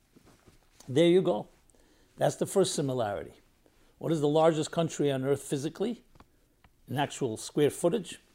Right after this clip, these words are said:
square miles? It's Russia. It spans through Asia, through Europe, literally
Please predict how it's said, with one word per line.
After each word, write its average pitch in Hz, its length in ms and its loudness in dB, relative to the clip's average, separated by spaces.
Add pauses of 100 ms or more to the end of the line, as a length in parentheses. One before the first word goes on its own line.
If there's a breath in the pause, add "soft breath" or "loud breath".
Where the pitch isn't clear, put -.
(140)
square 135 280 0
miles? 185 580 0 (1160)
It's - 320 -4 (100)
Russia. - 420 0 (720)
It 151 140 -2
spans 180 760 0 (1500)
through 160 200 0
Asia, 196 460 6 (180)
through 190 260 0
Europe, 170 420 2 (1600)
literally 175 640 6